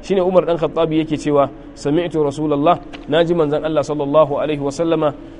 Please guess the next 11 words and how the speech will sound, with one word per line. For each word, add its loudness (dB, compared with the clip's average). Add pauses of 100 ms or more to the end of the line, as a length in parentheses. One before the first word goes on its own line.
(160)
"yus'alu 0
anha", 0 (240)
ana 0
tambayarsa -2
akan -2 (120)
wannan 0
aya. 2 (400)
Fa 0
qala, 2
sai -2
yace, -4